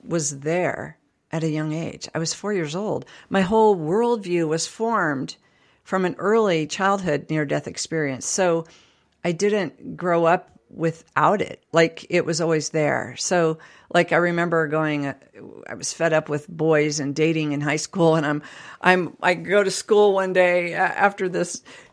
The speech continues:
dejected sense of, of <laughs> myself as a sophomore in high school. I'm, I'm, like,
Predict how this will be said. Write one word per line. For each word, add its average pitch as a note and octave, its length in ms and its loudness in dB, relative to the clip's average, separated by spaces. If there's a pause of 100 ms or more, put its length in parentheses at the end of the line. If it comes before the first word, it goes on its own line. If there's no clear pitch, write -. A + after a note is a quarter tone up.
dejected G3 880 -2
sense F#3+ 520 0
of, - 400 -2
of D#3 320 -2 (400)
<laughs> - 320 -20
myself F#3+ 840 8
as F3 220 4
a E3 80 2
sophomore F#3 520 2
in E3+ 60 -2
high E3+ 140 -2
school. E3+ 200 -6
I'm, D3+ 240 -2
I'm, D3+ 260 -4
like, D3+ 240 -4